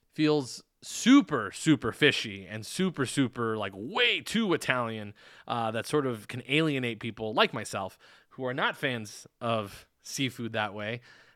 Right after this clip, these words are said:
So that's why I don't like, kinda like that place. But Scarpetta,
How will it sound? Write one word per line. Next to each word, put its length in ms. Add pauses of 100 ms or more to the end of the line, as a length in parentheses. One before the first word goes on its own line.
So 500
that's 160
why 80
I 40
don't 180
like, 220
kinda 140
like 100
that 160
place. 280
But 240 (400)
Scarpetta, 720